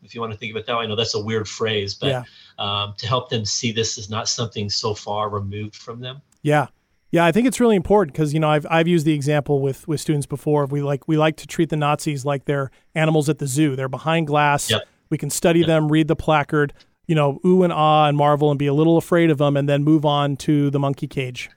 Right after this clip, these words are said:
Speaker 2: right? When
Speaker 1: Yep.
Speaker 2: it's not that way at all. And we've seen a lot of that in the last few years. And I think, to me, what I hope turns out to be one of the, one of the gifts of the struggles around this over the, over the last few years is that there's a generation of students and a generation growing up here in Europe and around the world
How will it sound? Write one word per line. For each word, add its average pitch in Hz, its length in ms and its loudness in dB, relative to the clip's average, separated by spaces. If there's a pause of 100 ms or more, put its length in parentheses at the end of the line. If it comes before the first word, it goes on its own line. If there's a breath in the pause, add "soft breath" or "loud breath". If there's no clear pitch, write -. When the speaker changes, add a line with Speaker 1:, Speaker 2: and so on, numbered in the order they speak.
Speaker 2:
right? 139 240 -2 (400 soft breath)
When 160 120 4
Speaker 1:
Yep. - 20 4
Speaker 2:
it's 156 140 -4
not 165 240 4
that 160 180 4
way 156 180 4
at 147 60 4
all. 170 260 6
And 139 80 -2
we've 160 140 2
seen 240 220 2
a - 20 4
lot 170 260 4
of 196 100 2
that 147 100 4
in 139 80 -2
the 143 40 -2
last 143 220 -2
few 147 140 -6
years. 156 260 2
And 143 60 -4
I 135 80 -4
think, 175 260 -2 (300)
to 175 100 2
me, 185 160 6
what 170 140 4
I 147 100 2
hope 190 300 2
turns 165 260 0
out 156 140 2
to - 80 -20
be 156 80 0
one 143 200 0
of 135 160 -2
the, 131 200 -4
one 147 180 0
of 139 80 -2
the 143 80 -4
gifts 156 380 0
of 135 140 -2
the 139 60 -4
struggles 165 480 0
around 135 280 -2
this 131 180 -10
over 135 140 -6
the, 139 260 -6
over 139 140 -4
the 139 60 -4
last 135 200 -4
few 147 80 -10
years 135 240 -6
is 131 80 -10
that 139 120 -10
there's 139 160 -6
a 139 40 -8
generation 151 640 0
of 127 140 -10
students 151 500 -2 (400 soft breath)
and 151 100 -4
a 131 40 -6
generation 151 420 0
growing 143 260 0
up 135 140 -6
here 160 420 2
in 151 180 -8
Europe 147 360 0
and 135 80 -6
around 135 220 -4
the 131 40 -12
world 151 320 0